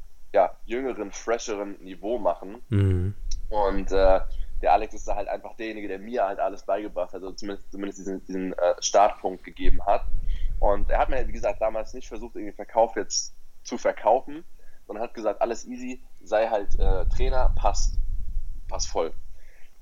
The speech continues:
Speaker 1: Und dann haben, waren meine ersten beiden Arbeitstage quasi, ähm, zwei Schulungen bei ihm.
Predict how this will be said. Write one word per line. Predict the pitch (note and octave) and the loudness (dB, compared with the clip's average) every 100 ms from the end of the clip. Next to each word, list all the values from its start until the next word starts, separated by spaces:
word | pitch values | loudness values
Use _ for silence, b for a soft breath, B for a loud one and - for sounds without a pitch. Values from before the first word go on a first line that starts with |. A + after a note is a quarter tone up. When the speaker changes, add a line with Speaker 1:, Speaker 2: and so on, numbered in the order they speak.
| - - | -18 0
Speaker 1:
Und | G#2+ G#2+ G#2 - - - G#2 | 0 0 -6 -12 -16 -10 -8
dann | G2+ | -6
haben, | G#2+ B2+ | -4 0
waren | B2 C3 | 2 2
meine | A#2 - | -2 0
ersten | B2 - | -2 0
beiden | A2+ A2+ | 0 0
Arbeitstage | F#2+ A#2+ G2+ - F#2 F#2 F#2 | 0 -2 -4 -2 -2 -2 -8
quasi, | - F#2+ F2+ F#2+ F#2+ | -2 -2 -2 -8 -8
ähm, | - F#2 F#2 F#2 F#2 - - - - - - - - - - - - - | -4 -4 -4 -8 -12 -14 -16 -18 -14 -14 -14 -14 -12 -12 -12 -14 -10 -8
zwei | - G#2+ | -4 -2
Schulungen | - D3 G#2+ F#2+ F#2+ | 0 0 2 4 4
bei | - | 4
ihm. | F#2 - | 4 4